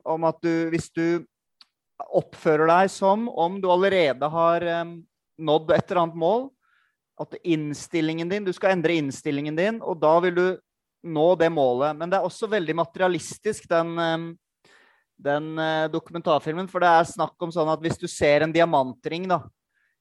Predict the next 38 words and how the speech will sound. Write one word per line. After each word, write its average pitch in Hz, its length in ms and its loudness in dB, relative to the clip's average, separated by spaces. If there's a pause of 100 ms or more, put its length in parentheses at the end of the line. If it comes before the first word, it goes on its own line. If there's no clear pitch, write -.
(120)
i 156 100 -4
en 160 100 -4
butikk, 185 600 -4
så 180 140 -12
skal 170 200 -2
du 180 120 0
<laughs> - 400 0 (360)
tenke 180 540 0
som 151 360 0
om 160 100 4
du 175 80 2
allerede 180 480 6
eier 156 300 0
den 160 160 -4
diamantringen, 160 840 -6
og 180 80 -10
kjenne 156 520 0
den 151 200 0
takknemligheten 135 880 -4
over 151 280 -2
å - 80 0
eie 147 240 2
den 143 180 -4
diamantringen. 147 680 -6 (440)
Og 214 100 -6
så 220 180 -4
kanskje 214 400 -2
plutselig 202 560 -2
så 214 100 -2
dukker 196 440 -6
det 165 60 2
opp 180 120 -8
ti 185 160 -2
tusen 185 340 -6
kroner 151 380 -2
på 180 160 -8
kontoen 147 420 -6
din 175 260 -4